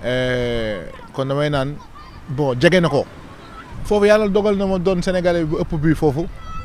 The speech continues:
gars yi ñu ngi naan deux mille dix-sept ba deux mille, euh, vingt-trois, mais nañ sóoraale ne man joué wu ma, ñoom dañ calculer temps bi, mais dugg naa fa, dem naa fa Angleterre, dem naa fa Bruges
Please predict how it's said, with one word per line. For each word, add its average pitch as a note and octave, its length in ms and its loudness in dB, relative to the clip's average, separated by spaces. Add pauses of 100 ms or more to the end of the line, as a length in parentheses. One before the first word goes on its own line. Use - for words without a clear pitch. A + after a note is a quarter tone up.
gars F#3 180 4
yi F3+ 60 4
ñu F#3+ 60 2
ngi G3 80 2
naan F3 220 2
deux F3 140 6
mille F3+ 160 2
dix-sept E3 320 2
ba D#3+ 80 4
deux E3 220 2
mille, D#3 200 0 (920)
euh, C#3+ 420 4
vingt-trois, C#3 520 2
mais E3+ 280 4 (320)
nañ E3+ 160 0
sóoraale F3+ 380 6
ne D#3+ 100 0
man D#3 200 2
joué E3 160 8
wu F3 100 6
ma, D#3+ 240 2 (840)
ñoom D#3+ 120 -2
dañ F3 140 2
calculer F3 300 4
temps D#3+ 240 2
bi, B2 100 -2
mais C3+ 160 0
dugg D#3+ 260 4
naa D#3 200 2
fa, C#3 100 -2
dem C3+ 180 0
naa D3+ 140 2
fa D3 140 -2
Angleterre, C#3+ 320 0
dem C#3 160 -4
naa C3 160 0
fa B2+ 80 -2 (400)
Bruges C3 360 0